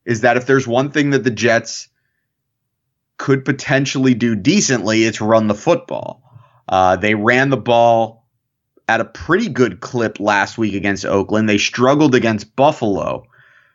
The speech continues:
The Dolphins were a terrible run defense last year, but were very good last week against the Chargers. So we don't really know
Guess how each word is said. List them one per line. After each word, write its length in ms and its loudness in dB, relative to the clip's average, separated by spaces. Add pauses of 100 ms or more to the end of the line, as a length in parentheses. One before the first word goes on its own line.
(160)
The 80 0
Dolphins 680 2
were 380 0
a 120 0
terrible 560 2
run 240 0
defense 460 -4
last 400 0
year, 160 0
but 420 0
were 200 2
very 380 2
good 300 0
last 400 -2
week 360 -10 (260)
against 400 -4
the 80 -6
Chargers. 560 -2 (160)
So 140 0
we 100 2
don't 180 2
really 280 4
know 560 2